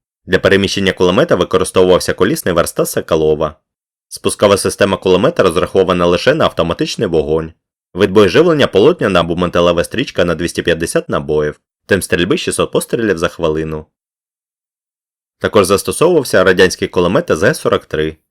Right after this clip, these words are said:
Створений у тисяча дев'ятсот сорок третьому році, він мав принцип роботи відведення порохових газів, перекос затвора. Калібр сім шістдесят два міліметри,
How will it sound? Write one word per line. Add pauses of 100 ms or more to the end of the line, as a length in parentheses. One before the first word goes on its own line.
(3250)
Створений
у
тисяча
дев'ятсот
сорок
третьому
році,
він
мав
принцип
роботи
відведення
порохових
газів,
перекос
затвора. (540)
Калібр
сім
шістдесят
два
міліметри,